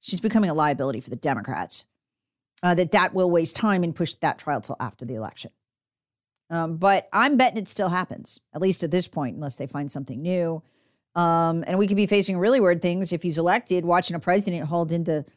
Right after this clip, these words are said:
some Penny Ante County attorney's stupid courtroom and getting tried. And believe me, the media will use that. They'll say, "Oh, well, you know, you don't elect him 'cause we don't even know yet if he's gonna be a felon in all these places."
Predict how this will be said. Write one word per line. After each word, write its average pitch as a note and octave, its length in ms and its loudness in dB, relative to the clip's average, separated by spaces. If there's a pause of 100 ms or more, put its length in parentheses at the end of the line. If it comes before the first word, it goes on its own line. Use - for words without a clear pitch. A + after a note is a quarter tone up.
some F3 180 -4
Penny F3+ 340 0
Ante E3+ 180 -4
County E3+ 360 -4
attorney's E3 520 -4 (160)
stupid - 720 -4
courtroom D3 460 -2 (340)
and D3+ 120 -4
getting D3+ 220 0
tried. C3 360 0 (540)
And F#3 240 2
believe B3+ 260 6
me, A3+ 140 6
the F#3 80 2
media G3+ 300 6
will E3+ 100 4
use E3 280 2
that. G2+ 240 -4 (380)
They'll F3+ 100 -2
say, G#3 160 4
"Oh, E4 340 6
well, D#4+ 120 8
you D4+ 100 0
know, D4 140 2
you C#4+ 220 2
don't D#4+ 280 4
elect E4+ 320 2
him E4 140 -2
'cause B3+ 220 0
we C#4+ 140 -2
don't F4 160 2
even E4 240 -6
know F4 280 4
yet D4 320 4
if G3+ 100 -6
he's G3+ 140 -6
gonna G3+ 200 -4
be F#3 120 -2
a F3+ 60 -2
felon E3 380 -4
in D3+ 120 -8
all D3+ 100 -8
these C#3+ 140 -10
places." - 500 -10